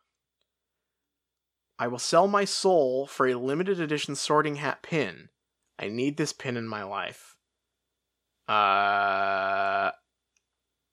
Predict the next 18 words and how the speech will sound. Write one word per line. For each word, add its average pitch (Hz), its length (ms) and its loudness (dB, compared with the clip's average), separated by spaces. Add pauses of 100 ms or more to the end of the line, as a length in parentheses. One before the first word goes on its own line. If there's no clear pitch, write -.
(500)
they're 104 140 -6
talking 127 420 0
again 131 420 -2
about 113 380 -2
a 110 460 -6 (260)
one 123 340 -2
from 117 180 -10
a 107 40 -8
theme 98 240 -10
park, - 300 -10 (100)
it 98 60 -10
looks 85 280 -12
like. - 400 -10 (1800)
I 196 100 0
don't 330 260 2
think - 460 0 (1300)
anyone 277 640 4
is, 262 260 0